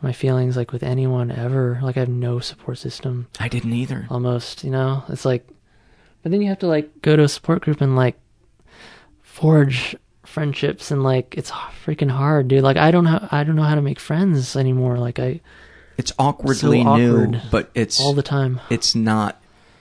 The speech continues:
Speaker 2: they, they have walked the path. The ones that have been there a while have walked the path that you've walked.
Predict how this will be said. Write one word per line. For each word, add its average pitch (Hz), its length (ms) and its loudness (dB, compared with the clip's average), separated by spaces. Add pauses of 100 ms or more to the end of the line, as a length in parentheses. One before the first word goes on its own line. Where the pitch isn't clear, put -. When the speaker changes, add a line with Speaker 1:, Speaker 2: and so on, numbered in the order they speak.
(720)
Speaker 2:
they, 117 500 0 (420)
they 131 300 4
have 135 120 2
walked 117 520 0
the 113 80 -4
path. - 380 0
The 113 80 0
ones 113 280 2
that 117 100 2
have 110 80 -2
been 113 160 0
there 110 100 0
a 110 40 0
while 110 340 0
have 107 220 -2
walked 101 340 -4
the 95 60 -4
path 95 340 -4
that - 140 -8
you've 90 240 -6
walked. 78 420 -8